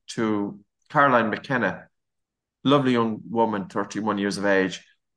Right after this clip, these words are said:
and she was telling me that for her mobile phone, see, the thing about it, I'm nearly fifty.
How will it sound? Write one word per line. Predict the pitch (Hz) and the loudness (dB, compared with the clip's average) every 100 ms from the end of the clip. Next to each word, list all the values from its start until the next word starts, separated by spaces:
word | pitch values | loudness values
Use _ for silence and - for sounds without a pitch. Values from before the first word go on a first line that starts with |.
| _ _ _ | _ _ _
and | 127 127 | -2 0
she | 180 | 2
was | 160 143 | 0 0
telling | 151 131 123 | 0 0 -2
me | 127 113 | -2 -2
that | 110 107 - - | -2 -6 -20 0
for | 120 | 2
her | 113 160 | 4 4
mobile | 147 110 101 101 | 4 4 2 0
phone, | - 107 95 87 - _ _ _ _ _ _ _ _ _ _ - | 0 -2 0 -6 -10 _ _ _ _ _ _ _ _ _ _ -4
see, | |
the | 143 147 | -2 2
thing | 175 | 4
about | 170 143 127 | 6 6 4
it, | 143 135 | 2 0
I'm | 139 | -2
nearly | 156 147 | 0 -2
fifty. | 110 139 143 - | -2 -2 -4 -8